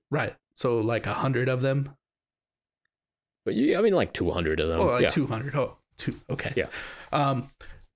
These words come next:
Speaker 1: fast forward to fifteen minutes ago. How many packs of cards did you buy?
Speaker 2: Twelve packs
Speaker 1: Twelve
Speaker 2: of
Speaker 1: packs
Speaker 2: cards.
Speaker 1: of cards. Okay.
Speaker 2: It was the same price as buying, like, four packs of cards.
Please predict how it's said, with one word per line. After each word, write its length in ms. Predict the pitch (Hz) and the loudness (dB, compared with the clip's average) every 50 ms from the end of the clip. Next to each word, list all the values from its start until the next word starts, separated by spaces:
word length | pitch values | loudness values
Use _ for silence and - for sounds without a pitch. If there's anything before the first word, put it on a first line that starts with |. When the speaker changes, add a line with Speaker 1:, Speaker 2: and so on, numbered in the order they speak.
| - - | -16 -2
Speaker 1:
fast 260 | - 208 196 185 - - | -2 0 0 0 0 2
forward 300 | 196 190 185 180 170 175 | 2 4 4 4 2 0
to 400 | - 180 175 156 147 127 131 - _ _ _ _ _ _ _ _ _ - | 0 2 2 2 2 2 -2 -4 _ _ _ _ _ _ _ _ _ -4
fifteen 400 | - 131 135 - - 156 156 160 | -2 -2 -2 0 0 2 4 4
minutes 260 | 185 226 208 165 - - | 4 4 2 0 0 0
ago. 200 | 135 127 113 107 | 0 0 0 0
How 160 | - 208 233 | 0 0 2
many 160 | - 311 226 | 2 2 0
packs 460 | - - - - - 175 185 - - - | 0 -2 -2 0 0 0 0 0 -2 -2
of 100 | 139 139 | -2 -2
cards 460 | - - - - 156 151 170 175 170 - | -4 -6 0 2 2 2 2 2 0 -2
did 200 | - 135 113 - | -4 -4 -2 -2
you 80 | 117 110 | -4 -2
buy? 340 | - - - - - - _ _ _ _ _ _ _ _ _ _ _ _ _ _ _ _ _ _ _ _ _ _ _ _ _ _ _ _ _ _ _ _ _ - _ _ _ | -4 -6 -6 -6 -8 -10 _ _ _ _ _ _ _ _ _ _ _ _ _ _ _ _ _ _ _ _ _ _ _ _ _ _ _ _ _ _ _ _ _ -20 _ _ _
Speaker 2:
Twelve 640 | - - - - - 117 101 104 107 101 95 - - | -14 -14 -12 0 2 4 4 6 4 2 0 -2 2
packs 280 | - 104 95 87 139 135 | 4 6 6 6 4 2
Speaker 1:
Twelve 20 | |
Speaker 2:
of 100 | 87 - | -2 0
Speaker 1:
packs 240 | - - - - - | 0 0 0 0 -4
Speaker 2:
cards. 40 | - | -6
Speaker 1:
of 100 | - - | -6 -6
cards. 300 | - - - - - _ - - - - - | -8 -8 -8 -14 -18 _ -10 -10 -8 -8 -8
Okay. 80 | - - _ _ _ _ _ _ _ _ _ _ _ _ _ _ | -10 -12 _ _ _ _ _ _ _ _ _ _ _ _ _ _
Speaker 2:
It 180 | - 127 101 92 | -4 -2 0 2
was 340 | 98 98 90 80 - - - _ - | 2 2 2 0 -2 -6 -12 _ -8
the 320 | - 107 101 101 98 85 | -6 -4 -2 0 -2 -2
same 320 | - - 98 87 78 78 | 2 2 2 4 2 0
price 400 | 76 - 85 76 73 69 - - | 0 0 0 0 0 -2 -4 -6
as 80 | 76 76 | -8 -8
buying, 420 | - - 82 80 76 73 85 85 | -4 -2 -2 -2 0 -2 -2 -2
like, 200 | 80 73 78 - | -2 -2 -2 -4
four 240 | - - 101 76 78 | 0 0 0 0 0
packs 320 | - - 80 78 - - - | -2 -2 -2 -2 -2 -4 -6
of 80 | - | -4
cards. 400 | - 80 73 71 - - - - | -2 -2 -2 -2 -2 -6 -8 -8